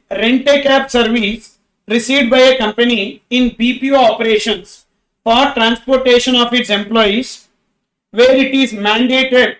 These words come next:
by state government to provide travel facilities to employees working in night shifts.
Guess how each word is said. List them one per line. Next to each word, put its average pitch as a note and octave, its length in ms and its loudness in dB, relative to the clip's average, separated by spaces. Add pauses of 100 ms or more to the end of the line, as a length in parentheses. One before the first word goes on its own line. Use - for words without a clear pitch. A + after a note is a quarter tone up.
(100)
by B3 120 -2
state A#3 400 -2
government B3 380 0
to A#3+ 80 -4
provide A#3 360 0
travel A3+ 340 2
facilities A#3+ 560 -2
to A#3 100 -2
employees A3 480 0
working A3 380 -2
in A#3 160 -2
night G#3 240 -2
shifts. - 500 -10